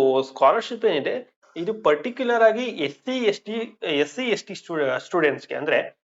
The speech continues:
ಪರಿಶಿಷ್ಟ ಜಾತಿ ಮತ್ತು ಪರಿಶಿಷ್ಟ ಪಂಗಡ, ಪಂಗಡಗಳ ವಿದ್ಯಾರ್ಥಿ, ವರ್ಗಕ್ಕೆ ಸೇರಿದಂತಹ ವಿದ್ಯಾರ್ಥಿಗಳಿಗೆ ಈ ಒಂದು,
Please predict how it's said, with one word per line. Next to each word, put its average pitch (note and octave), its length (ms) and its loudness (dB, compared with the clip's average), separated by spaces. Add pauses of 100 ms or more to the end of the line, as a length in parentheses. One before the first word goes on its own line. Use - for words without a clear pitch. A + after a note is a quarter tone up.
(140)
ಪರಿಶಿಷ್ಟ C#3+ 400 -2
ಜಾತಿ D#3+ 420 2
ಮತ್ತು F3 240 -4
ಪರಿಶಿಷ್ಟ D#3+ 400 -4
ಪಂಗಡ, C#3+ 440 0
ಪಂಗಡಗಳ C#3+ 720 4
ವಿದ್ಯಾರ್ಥಿ, C3+ 680 0
ವರ್ಗಕ್ಕೆ D3 320 2
ಸೇರಿದಂತಹ C#3 540 -2
ವಿದ್ಯಾರ್ಥಿಗಳಿಗೆ C3 680 -4 (480)
ಈ E3 160 -6
ಒಂದು, C#3+ 260 -2